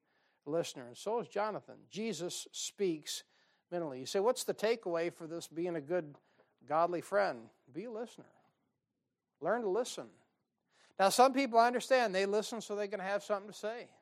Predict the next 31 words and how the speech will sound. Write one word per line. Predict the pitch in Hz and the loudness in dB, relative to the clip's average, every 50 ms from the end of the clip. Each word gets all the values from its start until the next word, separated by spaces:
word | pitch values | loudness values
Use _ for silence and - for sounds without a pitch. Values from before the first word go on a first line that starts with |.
| _ _ _ _ _ _ _ _ _ _ _ _ _ | _ _ _ _ _ _ _ _ _ _ _ _ _
But | - 123 123 | -20 -10 -6
you | 160 | -2
know | 180 185 180 | 0 2 2
what? | 185 214 - - - | 2 2 0 -2 -4
Some | - 202 196 | -4 0 0
of | 196 165 | 0 2
our | 165 165 165 | 4 2 2
friends, | - - 180 170 170 175 202 240 240 - | 2 0 -2 -2 -2 -2 -4 -6 -10 -6
some | - 180 165 160 | -6 -4 -4 -4
of, | 165 151 135 143 | -6 -8 -6 -6
uh, | 147 139 135 131 127 - _ _ _ _ _ _ _ _ _ _ _ _ | -6 -6 -4 -6 -8 -12 _ _ _ _ _ _ _ _ _ _ _ _
some | - 180 175 165 | -2 0 0 0
of | 151 | 0
the | 143 | -4
sheep, | 127 - - 170 185 226 - _ | -6 -6 -6 -6 -6 -8 -8 _
they | 156 170 | -4 -4
just | 214 214 180 - - 156 | -4 -4 -6 -8 -6 -10
need | 147 147 147 143 131 135 | -8 -8 -8 -8 -10 -8
to | 139 139 135 123 117 _ _ _ _ _ _ _ _ - | -8 -6 -8 -8 -10 _ _ _ _ _ _ _ _ -8
get | 139 170 156 - | -8 -8 -8 -8
some | - 151 131 | -14 -16 -12
stuff | - - 170 151 - | -4 -4 -4 -2 0
off | 170 170 165 - | 0 0 0 -2
their | - 147 | -4 -14
chest | 120 - - 240 254 208 - | -14 -10 -10 -10 -10 -10 -12
sometime. | - 143 123 _ 143 131 123 117 139 | -14 -14 -10 _ -6 -6 -6 -6 -4
Now, | 165 170 | -2 -2
you're | 165 165 170 | 0 0 0
not | 170 170 175 175 - | 2 0 0 0 0
the | 208 | 0
Lord. | 185 170 151 147 175 220 | 0 0 0 0 -2 -4